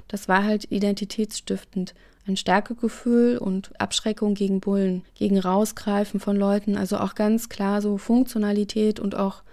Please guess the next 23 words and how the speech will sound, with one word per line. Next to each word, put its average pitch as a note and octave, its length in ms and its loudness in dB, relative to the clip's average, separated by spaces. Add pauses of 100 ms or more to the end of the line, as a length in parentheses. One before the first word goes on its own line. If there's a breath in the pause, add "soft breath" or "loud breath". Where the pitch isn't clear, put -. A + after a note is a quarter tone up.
(200 soft breath)
Ausdruck A3 440 -2
von G3 140 -2
Unversöhnlichkeit, G3 1000 -2 (440 soft breath)
dass G3+ 200 2
man G#3+ 140 4
sich - 220 -6
abhebt G3+ 520 -2 (120)
von G3+ 200 -2
sogenannten G3 520 0
Latschdemos, G3 840 -2 (500 soft breath)
dass G3+ 160 0
man G#3 160 6
nicht G#3+ 160 0
nur G#3 100 2
appelliert G#3+ 640 0
an A3+ 120 2
den A3 160 2
Staat, A3 480 0
sondern G3 260 2
ein F#3+ 160 -2
kämpferisches G3 640 -2
Verhältnis F#3 540 -6
ausdrückt. - 600 -8